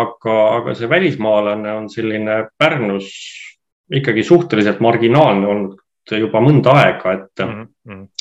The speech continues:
Speaker 1: et need, need legendid, et, et tuleb see rikas soomlane ja maksab kolmandiku üle turuhinna, need on loomulikult ammu kadunud, need ootused. Aga, aga sellist muud ostjat täna on võib-olla, noh,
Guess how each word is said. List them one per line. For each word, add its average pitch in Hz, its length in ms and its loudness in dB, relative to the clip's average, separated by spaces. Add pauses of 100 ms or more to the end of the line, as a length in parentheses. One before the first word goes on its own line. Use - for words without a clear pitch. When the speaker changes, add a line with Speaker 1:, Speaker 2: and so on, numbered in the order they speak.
Speaker 1:
et 110 120 -2
need, 123 300 4 (1000)
need 139 160 6
legendid, 117 500 4
et, 104 280 -4
et - 160 -6
tuleb 135 240 2
see - 120 -2
rikas - 280 -2
soomlane 104 400 0
ja 101 80 -4
maksab 107 320 -8
kolmandiku 110 560 -2
üle 110 140 -2
turuhinna, 104 500 2
need 113 160 -2
on 107 140 -4
loomulikult 107 420 0
ammu 139 240 4
kadunud, 101 560 -2 (300)
need 110 180 2
ootused. 104 560 -2 (720)
Aga, 107 580 2 (280)
aga 113 140 -2
sellist 113 260 -2
muud 143 400 2
ostjat 113 760 -4 (100)
täna 123 380 0 (260)
on 101 300 -4
võib-olla, 104 680 -4
noh, 104 200 -8